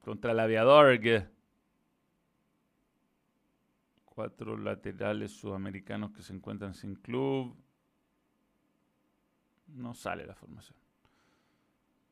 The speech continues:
¿Dónde está el parte médico acá? Bueno, en fin. Por Dios.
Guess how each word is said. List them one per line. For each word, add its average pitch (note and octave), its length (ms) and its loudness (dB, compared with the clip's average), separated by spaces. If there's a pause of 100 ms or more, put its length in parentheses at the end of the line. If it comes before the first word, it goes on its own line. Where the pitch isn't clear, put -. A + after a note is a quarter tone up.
(140)
¿Dónde C3 140 -10
está B2+ 120 -8
el G#2+ 80 -6
parte A2 280 -6
médico F#2+ 420 -10
acá? F#2 200 -16 (680)
Bueno, G#2+ 280 0 (260)
en A2 340 -6
fin. - 240 -16 (600)
Por D2 360 -10
Dios. - 120 -20